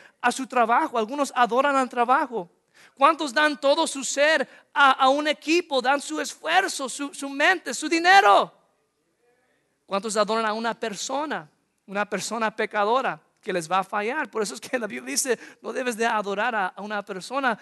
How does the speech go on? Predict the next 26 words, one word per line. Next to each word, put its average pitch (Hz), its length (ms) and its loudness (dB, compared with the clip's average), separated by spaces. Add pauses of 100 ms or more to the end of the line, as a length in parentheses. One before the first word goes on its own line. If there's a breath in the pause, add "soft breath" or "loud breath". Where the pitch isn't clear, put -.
(140 soft breath)
solo 262 760 4 (180 soft breath)
debes 208 340 -2
de 190 80 -2
adorar". 190 500 2
¿A 185 80 0
quién, 226 200 0
hermanos? 233 560 0 (1120)
¿Por 208 180 0
qué? 196 400 -2 (1700)
Él 185 100 -6
es 196 160 -2
dig-, 254 220 0
la, 185 180 -4
por 220 140 0
las 214 200 0
misericordias 226 760 -2
de 208 120 -6
Dios. 226 440 -6 (1160 soft breath)
Por 208 160 -2
eso 220 180 -2
es 202 60 -10
que 220 120 -4
me 202 100 -6
encanta. 202 420 -4
Di-, 190 120 -6
dice, 208 420 -2